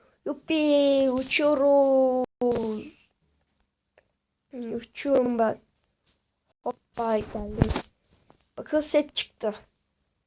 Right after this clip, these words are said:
Vay. Demek rüzgar sende şey çıktı ha.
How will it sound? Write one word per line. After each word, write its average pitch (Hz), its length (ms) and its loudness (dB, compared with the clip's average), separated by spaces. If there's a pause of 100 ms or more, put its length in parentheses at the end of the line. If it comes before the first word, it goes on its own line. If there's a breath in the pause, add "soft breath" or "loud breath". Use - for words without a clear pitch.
(360)
Vay. 240 840 6 (840)
Demek 240 380 -4
rüzgar 233 680 2
sende 240 480 -2
şey 247 580 -4
çıktı - 300 -8
ha. 254 200 0